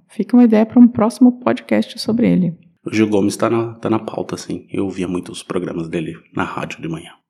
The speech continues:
Speaker 1: Eu posso dizer como eu conheci o Gil Gomes. Não foi bom.
Speaker 2: É verdade.
Speaker 1: <laughs> É, a Daniele Ramalho,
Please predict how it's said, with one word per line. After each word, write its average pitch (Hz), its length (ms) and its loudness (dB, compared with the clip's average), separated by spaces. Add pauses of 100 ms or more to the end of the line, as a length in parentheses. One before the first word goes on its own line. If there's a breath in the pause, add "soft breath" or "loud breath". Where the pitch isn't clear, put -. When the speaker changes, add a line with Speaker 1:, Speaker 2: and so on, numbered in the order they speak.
(180)
Speaker 1:
Eu 226 60 -4
posso 226 320 -2
dizer 220 220 0
como 233 180 8
eu 233 80 4
conheci 233 340 4
o 190 60 0
Gil 180 140 -2
Gomes. 175 420 -8 (160)
Não 202 140 0
foi 226 120 -2
bom. 165 320 -4 (200)
Speaker 2:
É 98 80 -12
verdade. 90 340 -14 (160)
Speaker 1:
<laughs> - 500 0 (840 loud breath)
É, 175 400 -2
a 180 120 4
Daniele 254 420 8
Ramalho, 233 800 2